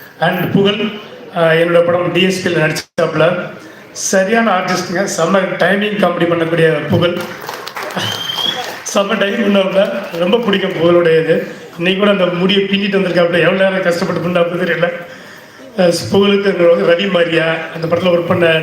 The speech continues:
டெக்னீஷியன்ஸ் and கேமராமேன், ஆஹ், எல்லாருமே இந்த படம், இந்த, இந்த ட்ரெய்லர் பார்க்கும்போது தெரிஞ்ச ஒரு நல்ல காமெடி. ஏன்னா, ஃபோர் இடியட்ஸ் டைட்டிலே கொண்டு வந்துட்டாங்க. ஒரு காமெடி த்ரில்லர் சொல்லலாம்.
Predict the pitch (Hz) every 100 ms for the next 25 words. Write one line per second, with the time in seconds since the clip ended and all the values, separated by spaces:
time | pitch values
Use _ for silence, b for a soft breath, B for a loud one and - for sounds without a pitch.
0 | 160 165 180 160 170 165 - - 147 143
1 | 175 175 170 165 165 - B B B B
2 | 165 156 156 147 156 - 196 233 226 208
3 | 190 175 190 202 202 196 196 196 214 247
4 | 254 226 208 208 214 208 208 196 180 180
5 | 196 180 190 190 175 175 175 - - 156
6 | - - B B - 190 190 214 202 196
7 | 220 - 185 175 190 185 208 196 185 170
8 | 180 165 160 156 202 - - B B B
9 | - 190 196 208 233 247 - 226 214 214
10 | 214 180 165 147